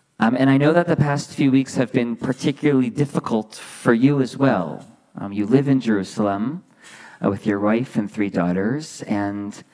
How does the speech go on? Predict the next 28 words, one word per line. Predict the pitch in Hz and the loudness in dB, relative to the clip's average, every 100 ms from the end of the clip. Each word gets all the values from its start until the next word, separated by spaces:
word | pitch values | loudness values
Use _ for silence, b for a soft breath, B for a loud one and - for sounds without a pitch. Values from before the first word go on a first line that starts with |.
| b b b | b b b
um, | 113 107 | -2 0
just | 127 127 | 0 0
this | 143 - | -2 2
week, | 175 101 - - - - - - | 2 2 -4 -18 -18 -20 -20 -8
as | 110 101 | -6 -6
you | 101 | -6
shared | - 101 98 | 0 0 0
with, | 98 92 - | -2 -4 -12
with | - 110 - | -6 -4 -2
us | 92 | -4
just | - - | -6 -8
a | 110 | -4
moment | 95 92 98 | -4 -4 -6
ago, | - 95 | -2 -2
you, | 92 92 87 B B B B | -2 -4 -8 B B B B
you | 110 | 2
brought | 117 120 127 | 2 2 0
your | - | -4
wife | 104 107 107 - | 0 0 0 -4
and | 98 | -4
your | 98 | -4
three | 95 107 95 | -4 -2 0
girls | 95 92 90 - | 0 0 -2 -4
to | 101 | -2
the | 95 | 2
U | 90 87 | 2 2
S. | 85 - - - - B B B B B _ | -2 -10 -12 -12 -14 B B B B B _
Um, | 87 87 85 82 - | -4 -2 -4 -8 -12